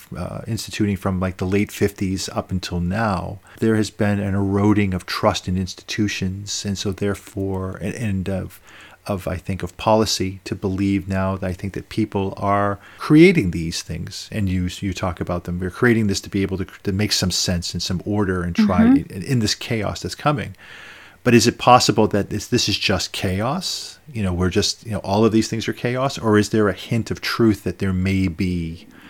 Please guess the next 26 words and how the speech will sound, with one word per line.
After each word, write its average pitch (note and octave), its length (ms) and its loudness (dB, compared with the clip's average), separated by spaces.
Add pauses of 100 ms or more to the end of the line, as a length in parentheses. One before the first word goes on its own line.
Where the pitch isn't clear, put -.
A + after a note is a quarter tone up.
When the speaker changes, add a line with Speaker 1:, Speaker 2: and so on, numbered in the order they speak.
(140)
Speaker 1:
you G2 100 -2
know, E2+ 60 0
something F#2 520 2
to - 120 -4
some G#2+ 400 0
of F2 140 -6
these E2+ 640 -6
sort - 340 -4
of, E2 180 -6 (140)
uh, F2 220 -8
some - 180 -6
of F#2 40 0
these F2 140 -2
conspiracies? - 500 -10
Speaker 2:
I, - 180 6
so C#4 440 10
that's D4+ 220 10
the C#4+ 80 4
thing C#4 180 12
with A3 140 10
conspiracy G#3 560 8
theories. C3+ 440 6 (640)
They're E3+ 140 12
not F3+ 280 12
necessarily F#3 760 8
false. - 720 4